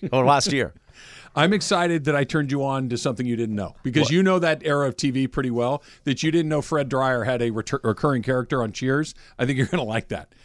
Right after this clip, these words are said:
Speaker 2: because it's very Fred Dryer.
Speaker 1: Is he wearing the Hawaiian shirt? 'Cause there was about four episodes in Hunter where he wore the Hawaiian shirt, and those are my favorite.
Speaker 2: He wears very loud sports coats.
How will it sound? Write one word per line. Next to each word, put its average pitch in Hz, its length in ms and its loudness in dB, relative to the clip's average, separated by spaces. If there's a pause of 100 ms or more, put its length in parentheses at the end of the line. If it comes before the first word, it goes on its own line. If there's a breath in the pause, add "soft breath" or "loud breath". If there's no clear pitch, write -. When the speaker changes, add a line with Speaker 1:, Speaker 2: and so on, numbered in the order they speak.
Speaker 2:
because 139 300 0
it's 127 160 -6
very 127 540 0
Fred 120 300 -2
Dryer. 92 240 -4
Speaker 1:
Is 156 140 4
he 180 80 2
wearing 185 300 4
the 160 80 0
Hawaiian 151 340 2
shirt? - 180 -8
'Cause 156 140 -4
there 170 120 0
was 170 120 0
about 175 220 2
four 226 260 6
episodes 190 360 2
in 139 80 0
Hunter 151 280 2
where 143 160 2
he 143 60 2
wore 143 180 4
the 135 80 0
Hawaiian 127 360 0
shirt, 175 280 -2
and 131 160 0
those 147 180 4
are 147 60 -2
my 123 120 -2
favorite. 107 360 -4
Speaker 2:
He 143 120 2
wears 147 480 0
very 139 440 2
loud 120 380 -2
sports - 380 -4
coats. - 340 -8